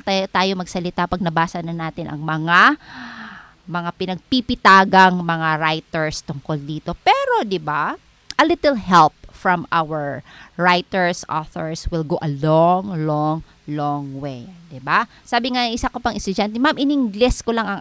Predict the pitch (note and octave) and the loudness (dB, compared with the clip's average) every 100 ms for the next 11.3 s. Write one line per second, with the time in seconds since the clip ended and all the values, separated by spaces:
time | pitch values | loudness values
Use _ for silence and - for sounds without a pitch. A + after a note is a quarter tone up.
0 | - F#3 F#3 E3+ E3 D#3+ E3+ - G#3 F3 | -8 -8 -10 -10 -6 -6 -6 -8 -10 -10
1 | - - - G#3+ G#3 G3 G3 F#3 F#3+ E3+ | -12 -14 -10 -6 -6 -4 -2 -2 -2 -4
2 | F3+ E3+ D#3 D#3 C#3+ C#3+ C3+ - - - | -6 -8 -6 -6 -6 -8 -10 -12 -18 -14
3 | - D4+ F#4 F4 D#4+ D4 D4 A#3 A3+ A#3 | -4 0 0 0 0 0 0 -4 -6 -6
4 | G#3+ G#3 G3+ G#3 A3 A#3 B3 B3 A#3+ A#3 | -4 -4 -4 -6 0 0 2 0 0 2
5 | G#3 A3 G#3+ A3 G#3+ G#3 F3+ F3 E3+ D#3+ | 2 0 -6 -10 -8 -6 -6 -6 -10 -6
6 | F#3+ G3 F3 D#3+ - - - - C#4+ B3 | -4 -2 -4 -6 -10 -20 -10 -2 0 2
7 | A#3 A3 A#3+ A3 - - - C4+ B3+ B3 | 0 0 0 -2 -4 -6 0 0 2 -2
8 | A3+ G#3 G3 F#3 F3 F3+ F#3 E3+ E3 D#3 | -2 -6 -4 -2 -2 -4 -6 -4 -2 -2
9 | E3 F3 G3+ G#3 B3 C#4 C#4 C#4+ - - | -2 -4 -6 -8 -8 -8 -8 -10 -10 -14
10 | - - F3 F3 F3 - - F3 D#3+ D#3+ | -14 -6 -6 -6 -8 -8 -6 -6 -6 -8
11 | E3 G3 A3 | -10 -10 -8